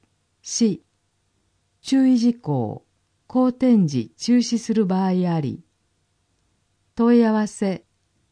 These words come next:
経済課、内線三五一。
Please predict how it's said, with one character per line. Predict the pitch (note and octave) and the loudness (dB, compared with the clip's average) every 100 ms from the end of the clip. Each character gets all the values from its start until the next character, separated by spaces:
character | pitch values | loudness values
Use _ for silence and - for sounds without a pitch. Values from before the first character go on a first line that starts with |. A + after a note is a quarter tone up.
| _ | _
経 | A#3 A#3 | 0 2
済 | A3+ G3+ G3+ | 0 -2 -2
課、 | - F#3 E3 - _ _ _ | -4 -6 -6 -10 _ _ _
内 | G#3 A3 G#3+ | -2 0 -2
線 | - G3+ G3 C#3+ | -2 -2 -4 -8
三 | - A#3 A3+ A3 | -6 -2 0 0
五 | G#3+ G#3+ D3+ | 0 0 -2
一。 | C3+ - C#3 A#2+ | -6 -8 -8 -8